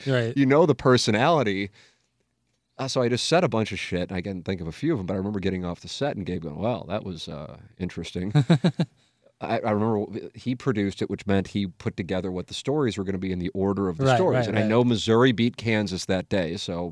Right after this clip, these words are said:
Speaker 2: if somebody really wanted to look it up, they could find the date. It was first or second week of September, ninety-eight. They beat the shit out of Kansas. Devin West ran for, like,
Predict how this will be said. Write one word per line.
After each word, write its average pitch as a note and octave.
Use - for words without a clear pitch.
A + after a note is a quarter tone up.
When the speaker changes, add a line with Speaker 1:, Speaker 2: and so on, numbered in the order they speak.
Speaker 2:
if -
somebody F#2
really G2+
wanted F#2+
to F#2+
look G2
it F2+
up, F#2+
they F#2+
could F#2
find G2
the E2+
date. F2
It C#2
was F#2+
first A2
or F#2+
second F#2+
week F#2+
of -
September, G2
ninety-eight. F#2+
They F#2+
beat A#2
the F2+
shit A#2+
out A#2+
of G#2+
Kansas. F#2
Devin G#2+
West F#2
ran F#2
for, -
like, -